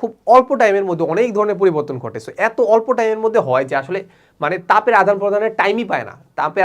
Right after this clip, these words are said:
আদান প্রদান যখন টাইমই পায় না, তখন আসলে তখন আমরা তাকে কী বলি তখন? তখন আমরা তাকে রুদ্ধতাপীয় ব-, প্রক্রিয়া বলতে পারি। So এটা kind of অনেক দ্রুত সংঘটিত হয়। So পরীক্ষার হলে তোমাকে বলতে পারে যে কোনটা রুদ্ধতাপীয় প্রক্রিয়া, তখন খেয়াল করবা যে আসলে কোন প্রক্রিয়াটা অনেক দ্রুত ঘটে,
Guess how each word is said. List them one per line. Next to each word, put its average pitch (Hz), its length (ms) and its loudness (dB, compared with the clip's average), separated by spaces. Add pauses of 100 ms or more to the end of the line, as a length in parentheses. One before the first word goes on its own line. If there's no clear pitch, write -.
আদান 175 200 0
প্রদান 214 180 -2 (100)
যখন 226 160 -2 (120)
টাইমই 202 300 -2
পায় 156 160 0
না, 147 120 -4
তখন 165 200 -4
আসলে 175 220 -8
তখন 170 180 -6
আমরা 165 180 -6
তাকে 170 180 -4
কী 202 120 -12
বলি 175 200 -2
তখন? 233 140 -6 (260)
তখন 156 220 -6
আমরা 143 160 -4
তাকে 156 180 -4
রুদ্ধতাপীয় 127 440 -4
ব-, 151 220 -6
প্রক্রিয়া 170 320 -4
বলতে 135 180 -6
পারি। 117 200 -8
So 185 120 -10
এটা 202 160 0
kind 175 200 -4
of 208 40 -4 (340)
অনেক 247 200 2 (100)
দ্রুত 175 160 -8 (120)
সংঘটিত 127 380 -8
হয়। 113 180 -14
So 156 80 -12 (480)
পরীক্ষার 170 360 -4
হলে 151 200 0
তোমাকে 143 300 -8
বলতে 165 240 -2
পারে 156 160 -2
যে - 120 -8
কোনটা 147 240 -8
রুদ্ধতাপীয় 131 480 -6
প্রক্রিয়া, 131 240 -12 (120)
তখন 202 240 4
খেয়াল 156 220 -2
করবা 123 200 -8
যে - 80 -10
আসলে 170 140 -14 (100)
কোন 247 120 -6 (140)
প্রক্রিয়াটা 165 320 -6 (200)
অনেক 247 220 -2 (100)
দ্রুত 151 180 -6 (120)
ঘটে, 113 160 -8